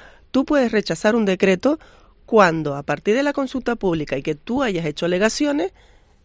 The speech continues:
eh, tú, como administración, hayas contestado que no. Entonces, ahí sí entiendo,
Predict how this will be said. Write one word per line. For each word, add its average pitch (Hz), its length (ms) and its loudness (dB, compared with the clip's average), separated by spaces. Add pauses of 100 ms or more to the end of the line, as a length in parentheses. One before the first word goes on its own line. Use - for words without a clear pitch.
(240)
eh, 147 580 -2
tú, 392 280 8 (300)
como 156 200 -2
administración, 190 500 -2
hayas 320 200 0
contestado 254 440 2
que 180 140 4
no. - 160 -2 (680)
Entonces, 139 320 -10
ahí 127 160 -4
sí - 120 0
entiendo, 185 580 2